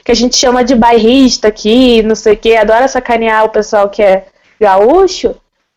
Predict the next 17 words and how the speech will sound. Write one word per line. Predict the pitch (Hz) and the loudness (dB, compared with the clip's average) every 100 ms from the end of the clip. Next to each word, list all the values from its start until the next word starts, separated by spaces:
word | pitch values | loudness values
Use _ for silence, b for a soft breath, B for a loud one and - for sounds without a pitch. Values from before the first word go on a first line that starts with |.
| _ _ _ _ - | _ _ _ _ -6
Mas | 403 | -2
realmente, | 403 508 494 415 466 - | 0 2 2 0 -2 0
eles | 277 262 277 | 2 2 2
são | 370 403 | 0 0
diferentes, | 415 440 415 370 381 320 | 0 2 2 2 0 0
não | 302 285 | 0 2
dá | 294 | 0
pra | 440 | -2
fazer | 440 - 453 381 320 | -4 -2 0 2 2
em | 320 | 2
Porto | 294 294 277 | 0 0 0
Alegre | 247 240 269 | 2 2 2
uma | 320 339 | 0 2
comunicação | 349 320 311 302 - 294 | 2 2 2 -2 -2 -4
que | - | -4
se | 285 | -6
faria, | - 277 262 277 269 208 | -2 -2 2 2 2 0